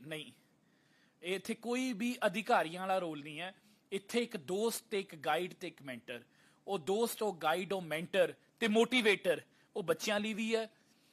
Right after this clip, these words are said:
ਸਕੂਲ ਸਟਾਫ ਲਈ ਵੀ ਹੈ, ਉਹ ਬੱਚਿਆਂ ਦੇ ਪੇਰੈਂਟਸ ਲਈ ਵੀ ਹੈ। ਬੱਚਿਆਂ ਦੇ ਪੇਰੈਂਟਸ ਨੂੰ ਵਿਸ਼ਵਾਸ ਆ ਰਿਹਾ ਕਿ ਅਸੀਂ ਜਿਸ ਸਕੂਲ ਦੇ ਵਿੱਚ ਸਾਡਾ ਬੱਚਾ ਪੜ੍ਹ ਰਿਹਾ, ਉਸ ਨੂੰ ਇੱਕ ਆਈ ਏ ਐਸ ਅਧਿਕਾਰੀ ਮੋਨੀਟਰ ਕਰ ਰਿਹਾ। ਤੇ ਜਿਹੜੇ, ਜਿਹੜੇ ਆਈ ਏ ਐਸ ਅਫਸਰਸ, ਆਈ ਪੀ ਐਸ ਅਫਸਰਸ ਜਾਂ other officers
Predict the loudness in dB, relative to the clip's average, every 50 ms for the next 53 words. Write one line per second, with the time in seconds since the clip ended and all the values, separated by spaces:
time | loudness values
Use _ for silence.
0 | _ _ -14 -8 -2 0 0 0 0 0 2 4 4 4 4 2 0 0 0 0
1 | 0 -2 2 4 6 6 6 4 -2 -16 _ -18 -10 -6 -6 -6 -2 0 -2 0
2 | 0 -2 -6 -6 -2 -2 0 0 0 -2 -4 -4 -6 -6 -4 -4 0 2 4 4
3 | 4 2 -2 -20 -20 -20 -6 0 2 2 2 4 2 2 2 2 0 -2 0 2
4 | 2 4 4 2 -2 -4 -6 -6 -6 -6 -4 -2 0 0 0 0 0 -2 -2 -2
5 | -2 -4 -6 -8 -10 -18 -20 -20 -20 _ _ _ 2 6 6 6 6 4 2 2
6 | 2 2 0 -2 -2 -4 -4 -2 0 0 0 0 0 2 2 2 4 4 2 0
7 | 0 0 0 0 2 2 0 0 2 2 2 2 0 -4 -8 -4 -2 -2 0 0
8 | -2 -4 -4 -6 -8 -8 -6 -6 -6 -6 -6 -10 -14 -14 -14 -14 -16 -16 -14 -16
9 | -16 -16 -20 -20 _ _ _ _ _ _ _ _ _ _ _ -20 -20 _ _ -6
10 | -4 0 4 6 8 8 8 8 6 6 8 8 6 6 6 4 2 2 2 0
11 | -2 2 2 2 4 4 4 4 4 0 0 4 4 4 4 4 0 -6 -2 -2
12 | -2 -2 -2 0 2 2 2 4 4 4 4 4 2 -4 -4 -4 -4 -4 -4 -8
13 | -12